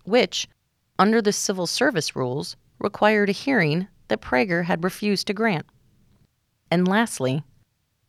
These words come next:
the pilots struck a sympathetic chord when they issued a public manifesto declaring,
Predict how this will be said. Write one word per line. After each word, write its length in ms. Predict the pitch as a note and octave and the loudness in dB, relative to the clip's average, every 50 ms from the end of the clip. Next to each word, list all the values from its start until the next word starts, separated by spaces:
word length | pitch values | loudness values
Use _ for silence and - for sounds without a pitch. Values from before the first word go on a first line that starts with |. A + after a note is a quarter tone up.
| _ _ _ _ _ | _ _ _ _ _
the 80 | - G3 | -8 -6
pilots 460 | - - - G#3 G#3 A3 A#3 B3 - | -6 -2 0 0 2 2 2 0 0
struck 340 | - - - - G3+ G3+ - | -2 -2 0 0 0 0 0
a 60 | - | -4
sympathetic 640 | - - - G#3+ G#3 - G#3 - - G#3+ G#3 G#3 - | -8 -2 -2 -2 -2 -2 -2 0 0 0 0 0 -4
chord 440 | - - - D#3+ D3+ C#3+ C#3 C#3 C3 - _ _ _ _ _ | -4 0 2 2 2 2 0 -4 -8 -12 _ _ _ _ _
when 140 | - F3+ F#3+ | -2 2 2
they 100 | F#3 F3+ - | 2 2 2
issued 340 | F#3 G3 - - G3 F#3+ F3 | 2 0 0 0 0 0 -2
a 60 | D#3+ | -2
public 400 | - - - G3 F#3 G3+ G#3 - | -2 -2 -2 0 0 0 -2 -2
manifesto 720 | F#3+ F3 F3+ F#3 F3+ - - - E3+ - - - D#3 D3+ | -2 -2 -2 -2 -4 -4 -4 -4 -2 -2 -2 -2 -4 -2
declaring, 640 | C#3+ D3 C#3+ - - D#3 D3 D3 C#3+ C#3+ C#3+ C#3+ D3+ | -4 -4 -8 -4 -4 -2 0 0 0 -2 -2 -4 -6